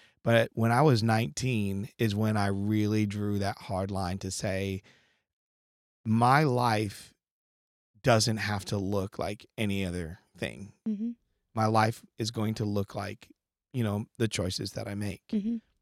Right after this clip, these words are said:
Speaker 1: Doesn't mean I did it perfectly or anything like that, but it was when, that was probably the hardest thing because, I mean,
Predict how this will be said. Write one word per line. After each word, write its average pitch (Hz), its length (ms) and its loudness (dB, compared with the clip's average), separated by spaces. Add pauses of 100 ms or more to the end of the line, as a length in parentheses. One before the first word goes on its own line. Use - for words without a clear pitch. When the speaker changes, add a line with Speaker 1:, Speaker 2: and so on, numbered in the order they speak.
(360)
Speaker 1:
Doesn't 123 260 2
mean 117 160 2
I 110 80 2
did 110 200 2
it - 100 -8 (100)
perfectly 143 760 0
or 127 80 -4
anything 127 280 -2
like 117 180 -2
that, 117 260 0
but 113 180 0
it 107 80 0
was 104 160 -2
when, 107 360 0
that 117 220 0
was 170 140 -2
probably 127 400 0
the 117 80 0
hardest 107 300 -4
thing 123 160 -4
because, 104 420 -4 (540)
I 123 40 4
mean, 131 240 2